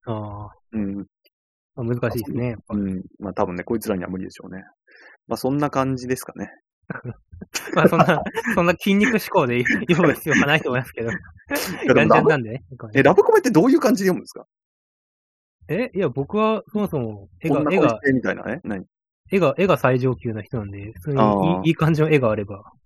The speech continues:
Speaker 2: あー。
Speaker 1: いいですよ。
Speaker 2: まあ、そういうもんか。
Speaker 1: お、大きいコマで、
Speaker 2: なるほど。
Speaker 1: それで嬉しいっていう感じの。
Speaker 2: はいはいはい。
Speaker 1: まあ、でも男性向けラブコメって基本的にそういう感じなんじゃないです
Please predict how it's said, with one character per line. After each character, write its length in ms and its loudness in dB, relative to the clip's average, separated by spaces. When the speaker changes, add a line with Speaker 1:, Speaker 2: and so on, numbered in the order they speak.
Speaker 2:
あ 40 0
ー。 300 4
Speaker 1:
い 20 4
い 40 2
で 80 -2
す 140 -12
よ。 180 -10
Speaker 2:
ま 120 2
あ、 20 0
そ 140 0
う 60 4
い 40 4
う 20 0
も 80 -2
ん 60 -6
か。 240 -8
Speaker 1:
お、 220 0
大 180 0
き 180 2
い 40 2
コ 100 0
マ 140 4
で、 160 -2
Speaker 2:
な 160 4
る 80 2
ほ 80 2
ど。 80 0
Speaker 1:
そ 60 -2
れ 60 2
で 60 2
嬉 220 2
し 120 -2
い 20 -4
っ 100 -20
て 100 -10
い 40 -6
う 20 -6
感 140 -10
じ 80 -14
の。 60 -18
Speaker 2:
は 200 2
い 60 0
は 60 -8
い 20 -4
は 60 -2
い。 40 -6
Speaker 1:
ま 80 -2
あ、 20 2
で 80 4
も 80 6
男 200 4
性 160 4
向 80 0
け 100 2
ラ 80 8
ブ 80 8
コ 80 6
メ 100 4
っ 20 -2
て 100 -4
基 80 -8
本 140 6
的 80 2
に 80 4
そ 160 -4
う 80 2
い 40 2
う 40 -4
感 140 0
じ 80 2
な 60 0
ん 20 0
じ 40 -6
ゃ 20 -8
な 60 -12
い 20 -14
で 40 -18
す 80 -20